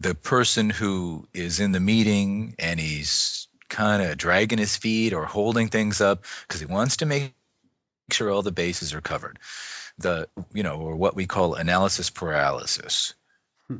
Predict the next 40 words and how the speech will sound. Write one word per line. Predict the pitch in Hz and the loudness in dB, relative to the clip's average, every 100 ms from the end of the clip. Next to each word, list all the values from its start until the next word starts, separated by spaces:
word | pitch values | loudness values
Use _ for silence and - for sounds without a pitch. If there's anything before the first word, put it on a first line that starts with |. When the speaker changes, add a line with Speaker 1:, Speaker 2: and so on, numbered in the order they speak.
| 65 | -10
Speaker 1:
You | |
know, | 69 73 | -12 -12
like, | 78 73 - | -10 -12 -10
"Let's | 85 - | -6 -4
look | 98 | -4
at | 104 | -4
this. | - 76 - | -2 -2 -2
Well, | 104 | 0
I | 123 | 2
don't | 143 139 | 0 0
know. | 127 80 | -2 -2
Let | 69 | -2
me | 95 98 | -2 -2
think | 110 107 | 0 0
about | 104 104 101 | 2 2 0
this. | - - - | -4 -4 -6
What, | 92 98 | -4 -4
what | 98 117 | -2 -2
about | 127 135 123 | 0 0 -2
this?" | - - - - | -4 -4 -6 -10
You | 90 | -8
know, | 92 | -6
so | - 95 87 80 | -4 -2 -4 -6
it's | 87 80 - - _ - | -8 -4 -6 -6 _ -8
the | 92 | -4
guy | 85 95 98 | 2 4 2
who's, | 90 92 90 - - - - - - | 0 -4 -4 -6 -8 -18 -20 -20 -12
you | 87 | -8
could | 90 87 | -6 -4
say, | - 87 82 | 0 0 0
in | 90 | -2
charge | 95 98 92 90 | 0 2 4 2
of | 78 - | -4 -8
all | - 90 | -2 0
the | 113 | 0
contingencies | - 117 104 87 95 82 87 82 82 | -2 -2 -2 -2 -4 -2 -4 -4 -4
and | 78 | -4
making | 71 82 90 | -6 -6 -4
sure | - 87 82 | -2 -2 -2
everything, | 82 87 92 90 | -2 -4 -4 -6